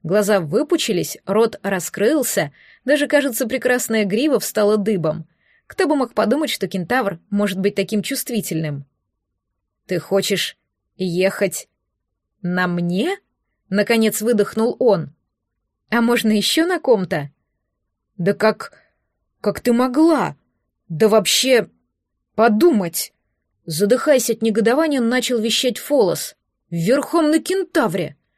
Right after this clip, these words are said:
Это надо было, а? Додуматься! Я тебе что, ездовое животное?» Вопрос немного озадачил. Технически и частично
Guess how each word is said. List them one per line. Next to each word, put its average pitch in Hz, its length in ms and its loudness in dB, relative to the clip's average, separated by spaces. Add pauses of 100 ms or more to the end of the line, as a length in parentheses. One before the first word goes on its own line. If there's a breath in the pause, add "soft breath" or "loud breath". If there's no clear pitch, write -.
(240 soft breath)
Это 220 260 2
надо 311 360 2
было, 185 360 0
а? 214 220 2 (340)
Додуматься! 196 960 0 (420)
Я 220 200 2
тебе 262 220 0
что, 160 380 -2 (320)
ездовое 240 640 4
животное?» 233 720 -2 (1040)
Вопрос 349 460 2
немного 320 380 0
озадачил. 214 640 0 (280)
Технически 254 800 -2
и 220 260 -2
частично 202 720 -4